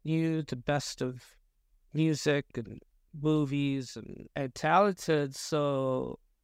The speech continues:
it was amazing to just be a witness to that at the same time, knowing that I was there to, uh, organize artists and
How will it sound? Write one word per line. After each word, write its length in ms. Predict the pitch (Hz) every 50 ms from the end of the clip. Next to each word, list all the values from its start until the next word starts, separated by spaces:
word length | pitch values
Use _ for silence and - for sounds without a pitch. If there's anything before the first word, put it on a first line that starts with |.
| _
it 100 | 139 160
was 200 | 202 254 277 240
amazing 580 | 247 202 165 156 151 185 226 214 - 185 151 131
to 140 | - - 139
just 360 | 135 - 160 160 - - -
be 100 | 180 180
a 60 | 170
witness 480 | 165 165 180 190 175 196 202 185 - -
to 240 | - - 220 208 202
that 440 | 175 202 202 202 202 202 202 202 -
at 180 | - 165 160 -
the 80 | - 139
same 340 | - - - 175 170 170 -
time, 640 | - - - 175 175 170 170 170 170 170 165 160 156
knowing 220 | 156 160 165 165
that 140 | 156 156 151
I 60 | 147
was 200 | 143 143 135 -
there 180 | - 151 156 151
to, 420 | - - - 143 139 135 135 - -
uh, 220 | 131 131 123 120 123 - _
organize 520 | - 147 165 156 165 160 160 160 151 131
artists 640 | 143 139 139 147 165 190 208 220 - - - - - _ _ _ _ _ _ _ _ _ _ _ _ _ _ _ - - -
and 220 | 160 151 147 143